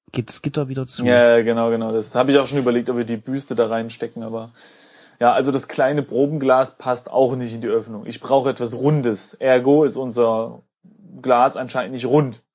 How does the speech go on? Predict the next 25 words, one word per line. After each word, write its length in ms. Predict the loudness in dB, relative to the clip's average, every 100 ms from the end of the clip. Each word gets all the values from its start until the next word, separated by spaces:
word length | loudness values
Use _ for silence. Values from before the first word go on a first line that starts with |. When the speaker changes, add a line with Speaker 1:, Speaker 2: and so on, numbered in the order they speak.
| _ _ _ _ -8
Speaker 1:
Naja, 240 | -4 -4
oder 220 | -6 -6
groß, 320 | -6 -4 -6 -6
nicht 280 | -6 -6 -8
groß 260 | -8 -8
genug 300 | -8 -10 -12 -18
oder 260 | -18 -18 -10
zu 120 | -2
Speaker 2:
Ja, 80 | 0
das 120 | 0
Speaker 1:
klein. 80 | 0
Speaker 2:
ist, 60 | 0
das, 120 | 2
ja, 680 | 2 2 0 0 2 0 -4 -10 -6
Speaker 1:
Äh, 220 | -2 -2 -2
oder 260 | -8 -10
zu 140 | -12 -6
Speaker 2:
ja, 140 | 0 0
Speaker 1:
groß. 80 |
Speaker 2:
gut, 200 | -2 -12 _
ja. 140 | -20 -20 _ _ _ _ _ -20 -20 -18 -20 -16 -8
Speaker 1:
Das 180 | -4
heißt, 400 | -2 2 2 2 -4
ähm, 800 | 0 2 2 0 -2 -4 -6 -10 -14 _ _ _ _ _ _ _ _ _ _ _ _ _ _ _
Speaker 2:
Aber 260 | 2 2